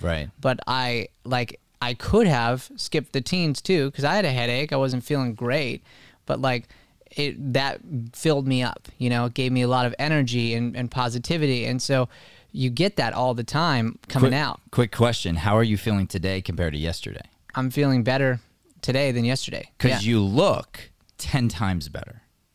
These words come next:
Speaker 1: like, from
Speaker 2: Awesome.
Speaker 1: an, from an outside appearance. And if we, if we say patience is an inside job,
Speaker 2: Mm-hmm.
Speaker 1: so it starts on the inside with some of these choices. On the outside, the reflection of that, you look strong like you did two days ago, three days ago.
Speaker 2: Awesome.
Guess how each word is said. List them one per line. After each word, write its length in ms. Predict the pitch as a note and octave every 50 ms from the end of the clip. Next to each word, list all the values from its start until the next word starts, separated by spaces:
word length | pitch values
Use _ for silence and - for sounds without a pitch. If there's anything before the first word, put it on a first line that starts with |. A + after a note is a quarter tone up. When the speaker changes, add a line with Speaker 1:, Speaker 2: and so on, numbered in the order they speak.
| _ _ _ _ _ _ _ _ _ _ - _ _ -
Speaker 1:
like, 200 | F#2+ F#2 F2+ -
from 200 | - B2 A#2 G#2+
Speaker 2:
Awesome. 100 | G#2 G2+
Speaker 1:
an, 60 | -
from 180 | - - A#2 G#2+
an 80 | G2 -
outside 440 | - A#2 B2+ A#2+ - - B2+ A#2 G#2
appearance. 500 | F#2 - - B2 G#2 E2+ D#2+ - F#2 -
And 100 | - A2
if 100 | G#2 F#2+
we, 120 | G#2 G#2+ G#2+ -
if 120 | G#2 G2
we 100 | G#2 G#2
say 260 | G#2 - - D3 C3+
patience 460 | A2+ - A#2+ A2+ A2+ - A2 G#2+ - F#2+
is 80 | F2+
an 80 | F2+ D#2+
inside 420 | - A#2 A2+ - - D#2+ D2+ C#2+ C#2
job, 280 | - - - - - - _ - _ _ - -
Speaker 2:
Mm-hmm. 300 | B2 A#2 A#2+ B2+ C3+ C#3+
Speaker 1:
so 160 | D3 - A#2+ G2+
it 80 | F#2+
starts 320 | - - - G#2+ G#2+ G2+ -
on 100 | A2+ G#2
the 140 | G2 G2
inside 460 | G2+ G2+ F#2 - - A2 G2+ G2 F#2+ F2
with 100 | E2+ -
some 140 | - F#2+
of 40 | F2
these 140 | D#2 E2+ -
choices. 720 | - - C3+ C3+ C3 A#2 - E2+ D2+ D2 D2+ - - - - _ - - - - _ _ _ _ _ _ _
On 160 | A2 A2+ A2+
the 120 | A2+ A2 - -
outside, 640 | - C#3 D#3+ D#3+ - - - C3 A2 G2 F#2 F#2 E2
the 100 | G2 F2+
reflection 840 | E2 F#2 - - - - C3 D#3 D3+ - - - B2+ A#2+ G#2 F#2 - - -
of 280 | G2+ G2 F2+ E2 E2+
that, 520 | F2 E2 D2+ - - - - - - - - _ _ _ _ -
you 260 | F2+ F#2+ A2 B2 A#2+
look 200 | A2 A#2 A2+ -
strong 420 | - - - - A#2 A2 A2 A2 G#2
like 180 | G2 F2+ -
you 60 | F#2+ E2+
did 180 | E2+ F2 D2+
two 160 | - - F2
days 280 | E2 E2 D#2+ D2+ D#2+ D#2
ago, 160 | D2 C#2+ D2+ D#2
three 180 | - F2 D#2+
days 240 | D2+ D2 C#2+ - -
ago. 140 | - - - - - _ _ _ _ _ _ _ - -
Speaker 2:
Awesome. 400 | A#2 A2 G#2+ - G#2+ F#2 A2